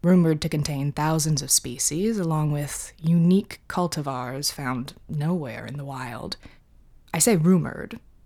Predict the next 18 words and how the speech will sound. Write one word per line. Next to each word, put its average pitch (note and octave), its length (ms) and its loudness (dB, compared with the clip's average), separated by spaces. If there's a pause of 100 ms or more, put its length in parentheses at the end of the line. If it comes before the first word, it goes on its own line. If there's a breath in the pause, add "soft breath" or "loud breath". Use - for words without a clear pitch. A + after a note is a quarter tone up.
(140)
because D#3 320 -2
like C#3+ 240 -4
any E3+ 180 2
good C#3+ 220 -6
garden, C3+ 540 -6
they C#3 220 -6
were C#3+ 280 -8
never C#3+ 520 -2
open B2 340 -8
to D#3 60 -12
the - 80 -10
public. - 520 -12 (680 loud breath)
Cultivation F#3+ 880 2
for D3 300 -4
some C#3+ 360 2
exotic C3+ 460 -6
species D3+ 640 -2
was C#3+ 300 -6